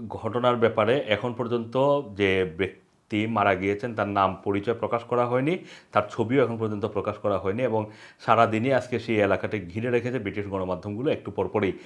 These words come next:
লাইভ সংবাদ আপডেট দিচ্ছিল যে ঘটনাস্থলের, আহ, বিভিন্ন ছবিও আমরা দেখতে পাচ্ছি। সেখানে প্যারা-, আহ, যেই ফরেনসিক টিম পুরো এলাকা ঘিরে রেখে সেখানে কাজ করছে এবং,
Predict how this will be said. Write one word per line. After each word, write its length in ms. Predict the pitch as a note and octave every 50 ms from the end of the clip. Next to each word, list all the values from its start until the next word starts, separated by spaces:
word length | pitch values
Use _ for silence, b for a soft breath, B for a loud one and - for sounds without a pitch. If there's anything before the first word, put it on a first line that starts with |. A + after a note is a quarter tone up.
| B B B B B
লাইভ 480 | E2+ E2+ E2+ F#2 G2 A2 A#2+ B2+ C3+ B2+ C3 - - - _ _ _ -
সংবাদ 500 | - A2+ G#2+ G2+ G2 F#2+ F#2 F2+ - - - - -
আপডেট 440 | G2 G2 E2+ - - A2+ A2+ A2 G2
দিচ্ছিল 440 | G#2+ G2 - - C#3 C#3 D#3+ E3
যে 300 | C#3+ A2 G2+ F#2+ F2+ E2 B B B B B B _ -
ঘটনাস্থলের, 1000 | F2+ G#2 G2+ G#2 G#2 G#2+ G#2 G#2 - - _ _ - A2+ G#2 G2+ G2+ G2 G2 F#2 G2+
আহ, 440 | G2 - - F2+ F2+ F2+ F2 E2 -
বিভিন্ন 300 | F#2+ F#2 F2+ G#2 G#2+ A2
ছবিও 340 | G#2 - - G2+ G#2 B2 B2+
আমরা 160 | A2+ G#2 G2+
দেখতে 240 | F2 F#2+ - - G#2+
পাচ্ছি। 380 | F2 G2 F2+ - - - D#3+ F#3 B B B B B B -
সেখানে 260 | G#2+ F#2 G2 G2 F#2+
প্যারা-, 320 | F#2+ - G#2 G2 G2+ G#2
আহ, 540 | - G2+ F#2+ F#2+ F#2 F#2 F2+ F2 F2+ - F2+
যেই 160 | F#2 G2 F#2+
ফরেনসিক 560 | F#2 - - G#2 G#2 G2+ G2+ - A#2+ A2+ A2+ - -
টিম 280 | - B2 A2+ F2+ D#2+ B B B B B B _
পুরো 160 | - G#2 G#2 G#2+
এলাকা 260 | G2+ G#2+ G#2 - A#2+
ঘিরে 320 | G2 - - B2+ A#2+ C#3
রেখে 240 | C3 B2 A2+ - A2+
সেখানে 300 | A2+ A2 G2 G2+ G2+ G2+
কাজ 240 | G2 G2 F#2 - -
করছে 280 | - A#2 A2+ - -
এবং, 280 | D#3+ C#3+ B2+ B2+ A#2+ A2+